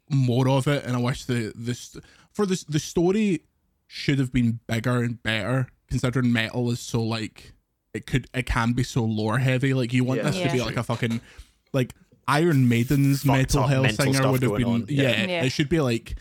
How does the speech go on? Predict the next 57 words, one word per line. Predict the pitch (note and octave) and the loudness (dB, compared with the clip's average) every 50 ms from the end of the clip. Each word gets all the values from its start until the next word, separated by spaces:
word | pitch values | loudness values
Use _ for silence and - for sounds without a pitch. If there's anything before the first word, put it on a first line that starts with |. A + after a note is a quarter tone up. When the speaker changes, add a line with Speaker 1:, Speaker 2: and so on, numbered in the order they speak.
| - _ _ _ - | -14 _ _ _ -2
Speaker 1:
this | C3+ B2+ - - | -2 -2 0 2
is | C#3 B2 - | 0 0 0
the, | - C3 | 0 -2
the | A2+ B2 - B2 A#2+ B2+ | -2 -2 -4 -4 -4 -4
craziest | - - - - C3+ A#2+ A#2+ A#2+ B2+ B2 A#2+ A#2+ - - - | -4 -2 0 0 2 2 0 0 0 0 -2 -2 -4 -6 -6
fucking | - A#2 A2 - B2 A2+ A2 A2 G#2+ G#2+ | -4 -4 -4 -2 -2 -2 -2 -2 -4 -4
visuals | G#2+ A2 A#2+ A#2+ - B2+ A#2 A#2 A#2 | -4 -4 -4 -2 -2 -2 -2 -2 -4
of | B2 A2+ | -6 -6
the | A2 A2+ | -6 -6
year, | A2 A2+ A2 G#2+ A#2 A#2 - _ _ _ _ _ - | -4 -4 -4 -4 -4 -6 -8 _ _ _ _ _ -4
when | B2+ B2 | -2 -2
it's | B2+ A#2+ - - | -2 -2 -2 0
all | B2+ B2 B2+ A#2 | 0 0 0 0
a | A2+ | -2
bit | - A2 G#2+ - - | -2 -4 -4 -4 -8
safe, | - - - - A2 G#2 G#2 A2+ A#2 - - - | -14 -12 -8 -6 -4 -4 -2 -4 -6 -8 -12 -14
it's | - G#2+ - - | -12 -10 -6 -4
all | G#2+ A2+ A#2 A2 | -2 -2 -2 -2
a | A2 | -4
bit | A2 A2 G#2 F2 - _ _ _ _ _ _ _ _ _ | -4 -6 -8 -8 -10 _ _ _ _ _ _ _ _ _
samey. | - - - - G#2+ A2 G#2+ A2+ A#2+ A#2+ B2 - _ - | -20 -12 -8 -6 -4 -4 -2 -2 -2 -2 -4 -6 _ -6
What | - C3+ | -4 0
do | C3 | 0
you | B2 A#2 | 0 0
think | B2 A#2 A#2 B2+ | -2 -4 -4 -4
of | A#2+ B2 | -4 -4
it, | B2+ | -4
Danny? | B2 B2 B2 B2 B2+ B2+ - - - E3 - | -6 -6 -6 -4 -6 -6 -8 -12 -12 -6 -2
Speaker 3:
I | - C4+ E4 | 2 2 2
really | F#4+ G4+ G4 F4 D#4 | 2 2 0 0 0
liked | C4+ C4 C4+ C4+ - - - | 2 0 0 0 -2 -4 -2
it, | A#3+ F#3 - | -2 -2 -2
and | F#3+ F#3 | -2 -2
I, | F#3 F#3+ F#3+ - | -2 -2 0 -2
I | A#3 - G#3+ A3 | -2 0 0 0
don't | G#3+ C4 C4+ C4+ A#3 | 0 0 0 0 0
know | C4 B3+ A#3+ | 0 0 2
if, | A#3 A3 - - - - - - - _ _ _ _ _ _ _ _ _ - | 0 -2 -4 -10 -18 -20 -20 -20 -20 _ _ _ _ _ _ _ _ _ -20
m-, | - F#3+ G#3+ - A3 G3+ G3 A3+ - | -20 -18 -12 -8 -6 -6 -6 -6 -4
like, | G#3 G3+ - | -4 -4 -4
wanting | F#3 F#3 F#3+ G3 G3 - - G3 | -2 -2 -4 -4 -4 -6 -6 -6
more | F#3+ F3+ F3+ F3 F3+ F#3 | -4 -2 0 2 2 2
of | F#3 F#3 - | 2 2 2
it, | F#3+ F#3+ F#3+ | 0 0 0
'cause | - - G3+ | -2 -2 0
I | |
agree | F#3+ F3+ - A3 A3 | 0 0 0 0 -2
with | F#3+ F3+ - | -2 -2 -6
you | E3 D3+ | -8 -6
there, | - C#3 D3 D#3 | -4 -4 -4 -2
but | - F3 | -2 -2
I | D#3+ F3 | -2 0
don't | - G3+ G3+ G3+ - | 0 0 -2 -2 -4
think | - A3 E3+ | -8 -6 -4
that | - E3 - | -4 -4 -2
makes | - F3+ F3 - - - | -2 -4 -4 -4 -6 -4
it | F#3+ E3 - | -4 -4 -4